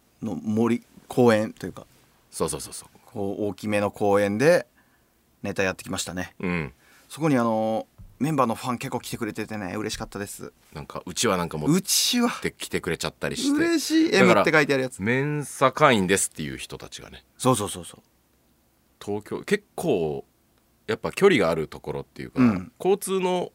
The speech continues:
Speaker 2: 便が
Speaker 1: うん。
Speaker 2: あまり良くない場所だったらしくてね。
Speaker 1: うんうんうんうん。
Speaker 2: だけど、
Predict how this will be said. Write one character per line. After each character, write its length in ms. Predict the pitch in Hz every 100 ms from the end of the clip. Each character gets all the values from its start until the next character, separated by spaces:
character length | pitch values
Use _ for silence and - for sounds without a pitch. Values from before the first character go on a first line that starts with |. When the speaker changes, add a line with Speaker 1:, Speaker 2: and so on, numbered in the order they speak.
| _ _
Speaker 2:
便 320 | 120 160 143 85
が 300 | 82 71 165
Speaker 1:
う 60 | 117
ん。 180 | 92 82
Speaker 2:
あ 100 | 107
ま 100 | 107
り 60 |
良 100 | 117
く 100 | 98
な 80 | 85
い 60 | 76
場 100 | 67
所 100 | 76
だ 100 | 73
っ 40 | _
た 160 | - - -
ら 120 | 71
し 80 | -
く 120 | -
て 80 | -
ね。 80 | 120
Speaker 1:
う 40 |
ん 20 |
う 40 | 123
ん 20 |
う 40 |
ん 520 | 107 87 101 67 87 -
う 40 | -
ん。 20 |
Speaker 2:
だ 120 | 101
け 140 | 101
ど、 260 | 101 113